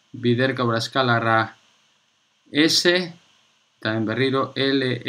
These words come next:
S, J, M, J. Berriro hementxe daukagun L,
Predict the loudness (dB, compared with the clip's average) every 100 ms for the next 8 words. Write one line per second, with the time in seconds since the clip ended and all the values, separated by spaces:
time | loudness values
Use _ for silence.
0 | -2 -2 -2 -4 -4 -6 -6 -4 -6 -8
1 | -10 _ _ -20 _ -20 _ _ _ -6
2 | -2 -4 -6 -12 -14 -20 -20 _ _ _
3 | -20 -20 -18 0 6 6 8 6 6 6
4 | 6 8 6 4 2 4 6